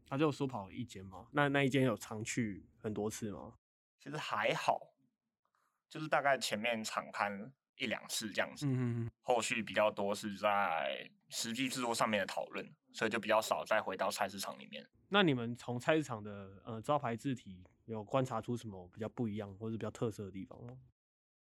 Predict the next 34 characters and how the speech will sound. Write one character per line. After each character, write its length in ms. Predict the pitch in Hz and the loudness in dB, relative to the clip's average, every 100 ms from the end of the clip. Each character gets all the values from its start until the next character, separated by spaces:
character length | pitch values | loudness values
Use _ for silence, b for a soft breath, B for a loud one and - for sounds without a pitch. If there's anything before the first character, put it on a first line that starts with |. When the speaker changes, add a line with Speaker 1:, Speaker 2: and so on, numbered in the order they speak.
| _ - | _ -12
Speaker 2:
觉 120 | 127 | -2
得 120 | 151 | 0
有 180 | 117 101 | 2 2
个 340 | 95 101 - - _ | 2 0 -2 -10 _
蛮 160 | 95 | -6
特 160 | 98 147 | 0 0
别 140 | 101 | 0
的 60 | - | -2
可 100 | 110 | 0
以 60 | 123 | 2
分 220 | 143 139 | 4 4
享， 120 | 131 | 2
Speaker 1:
嗯 60 | 127 | 0
哼 80 | - | -6
哼。 60 | _ _ - | _ _ -6
Speaker 2:
就 100 | 127 | -2
是 140 | 131 | 0
其 240 | - 113 | 0 0
实 60 | 117 | 0
菜 240 | - - | 2 4
市 200 | 127 - | 4 2
场 240 | 113 107 80 | 2 0 0
他 120 | 104 | 0
们 400 | 113 107 98 92 | 4 4 2 -6
的 220 | 90 95 92 | -4 -4 -2
字 260 | - 117 | -2 -2
体 320 | 98 98 60 - _ | -2 -6 -8 -16 _
很 200 | - 104 | -4 -2
多 140 | 98 120 | 2 4
都 140 | 117 | 4
是 60 | 127 | 2
手 280 | - 92 113 | 2 2 4
写 220 | - | 2
的， 120 | - | 0